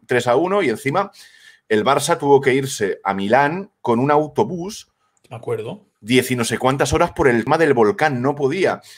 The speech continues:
Speaker 1: La, o la nube esa que, no, era un volcán, ¿no? También.
Speaker 2: Sí, sí, sí,
Speaker 1: Era
Speaker 2: sí,
Speaker 1: un
Speaker 2: sí, que
Speaker 1: volcán.
Speaker 2: estaba, estaba a punto de entrar en erupción, sí, había una nube.
Speaker 1: Entonces había una nube y no se podía volar. Entonces, ¿qué pasa? Que tuvieron que ir en autobús. ¿Tú sabes lo que?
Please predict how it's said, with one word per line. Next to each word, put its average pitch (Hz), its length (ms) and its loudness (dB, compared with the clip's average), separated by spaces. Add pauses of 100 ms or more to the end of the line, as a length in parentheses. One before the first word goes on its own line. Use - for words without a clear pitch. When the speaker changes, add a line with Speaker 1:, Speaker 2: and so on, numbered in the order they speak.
(340)
Speaker 1:
La, 92 260 -2
o 104 200 4
la 98 140 2
nube 143 400 6
esa 127 360 0
que, 113 300 -4
no, 101 260 -4
era 160 120 -2
un 220 80 -4
volcán, 104 440 -4
¿no? 98 140 -10
También. 175 340 -2
Speaker 2:
Sí, 196 200 -6
sí, 196 160 -8
sí, - 60 -6
Speaker 1:
Era - 0 -
Speaker 2:
sí, - 80 0
Speaker 1:
un 240 40 4
Speaker 2:
sí, 269 60 -2
que 185 80 2
Speaker 1:
volcán. 180 400 0
Speaker 2:
estaba, - 120 -16 (180)
estaba 180 200 -2
a 190 60 -2
punto 196 260 -6
de 185 140 -2
entrar 175 240 -8
en 170 60 -8
erupción, 143 360 -10
sí, 147 180 -12
había 147 120 -8
una 156 100 -10
nube. 135 380 -12 (240)
Speaker 1:
Entonces 107 280 -2
había 143 200 4
una 160 120 2
nube 165 300 4
y 170 60 0
no 165 80 2
se 165 100 0
podía 151 280 2
volar. 110 340 2
Entonces, 127 260 -4
¿qué 147 80 -6
pasa? 139 240 0
Que 110 80 -2
tuvieron 117 260 -4
que 139 120 -8
ir 151 80 -2
en 165 80 -2
autobús. 107 440 -4
¿Tú - 80 -18
sabes 123 220 0
lo 139 140 4
que? 135 180 0